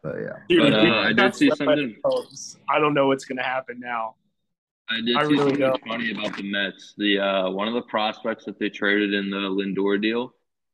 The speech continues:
Speaker 3: I think his
Speaker 2: Mm-hmm.
Speaker 3: name was Andres Gimenez.
Speaker 2: Yeah,
Speaker 1: Mm-hmm.
Speaker 2: yeah, Andres Gimenez.
Speaker 3: He was an all-star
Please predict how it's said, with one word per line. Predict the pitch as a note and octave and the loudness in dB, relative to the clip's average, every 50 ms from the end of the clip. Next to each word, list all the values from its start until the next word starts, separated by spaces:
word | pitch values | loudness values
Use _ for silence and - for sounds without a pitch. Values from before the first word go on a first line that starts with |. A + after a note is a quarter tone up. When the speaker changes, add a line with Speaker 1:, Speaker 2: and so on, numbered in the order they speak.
| _ _ - | _ _ -12
Speaker 3:
I | G#2 G2 | -10 -4
think | G#2 A2 G#2 | -4 -2 -2
his | A2+ - | -2 -2
Speaker 2:
Mm-hmm. | A2+ | -2
Speaker 3:
name | A2 A2 A2+ A2+ | -2 -2 -4 -4
was | G2+ F#2+ | -6 -6
Andres | G2 G2+ G#2 G#2 G2 G#2+ G#2 G#2 G2+ - - - | -8 -8 -8 -4 -4 -2 -2 -2 -4 -6 -12 -14
Gimenez. | - G2+ G2 F#2+ F#2 F#2+ G#2 A2 A#2+ B2+ B2 - - - - - _ _ _ _ _ - - | -12 -10 -10 -8 -8 -6 -6 -4 -4 -6 -8 -10 -18 -20 -20 -20 _ _ _ _ _ -4 -2
Speaker 2:
Yeah, | F3 D3+ C3+ C3 A#2+ A#2 _ | -2 -2 -2 -4 -8 -14 _
Speaker 1:
Mm-hmm. | B2 A#2+ | -14 -6
Speaker 2:
yeah, | A#2+ C#3 C#3 C3 A#2+ | -4 -2 -2 -2 -2
Andres | C3+ C3+ C3+ C3+ C3 | -4 -4 -4 -6 -6
Gimenez. | C#3+ C3+ C3 B2+ B2 A#2 | -6 -10 -10 -10 -4 2
Speaker 3:
He | B2+ C3+ | 4 6
was | C3+ C#3+ C#3+ B2+ | 6 6 6 4
an | C3+ B2+ | 2 0
all-star | A#2 A2+ A#2 A#2 A#2 - - C3 A#2+ A#2+ B2 B2+ C3 C3 - | 0 0 -2 -2 -4 -4 -4 -4 -2 0 0 -2 -4 -6 -10